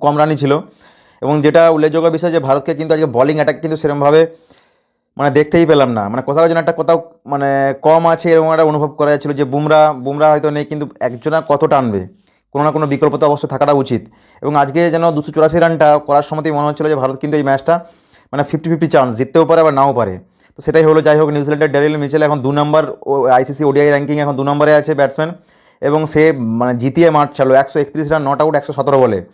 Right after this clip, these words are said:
এবং উইলিয়াম করেছে সাতাশি রান আটানব্বই বলে, সাতটা চার। ওরা দুজনে মোটামুটি ম্যাচ খতম করে দিয়েছে। এবং ড্যারিল মিচেল হচ্ছে তোমার ক্যাচ মিস করেছে প্রসিদ্ধ কৃষ্ণা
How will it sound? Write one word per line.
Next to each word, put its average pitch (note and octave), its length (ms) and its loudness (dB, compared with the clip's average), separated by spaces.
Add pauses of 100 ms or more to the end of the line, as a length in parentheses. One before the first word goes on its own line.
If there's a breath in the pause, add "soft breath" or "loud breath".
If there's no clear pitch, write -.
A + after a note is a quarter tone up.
(300 soft breath)
এবং C3+ 140 -2 (100)
উইলিয়াম D#3 380 4
করেছে E3 220 0 (140)
সাতাশি D3 280 -4
রান E3+ 180 4
আটানব্বই D3 400 0
বলে, G#2+ 140 2 (300)
সাতটা - 260 0
চার। A#2+ 220 0 (840)
ওরা A#2+ 100 -2
দুজনে C3 300 0
মোটামুটি D3 260 0
ম্যাচ C#3 200 0
খতম C#3 220 2
করে D3+ 140 4
দিয়েছে। D3+ 200 0 (340 loud breath)
এবং B2+ 200 -6
ড্যারিল D3+ 240 4
মিচেল D3+ 300 2 (180)
হচ্ছে D#3 160 0
তোমার D3+ 300 0
ক্যাচ D3 200 0
মিস D#3 180 -4
করেছে D#3 240 4 (380 loud breath)
প্রসিদ্ধ C#3 280 -2
কৃষ্ণা D3+ 240 -2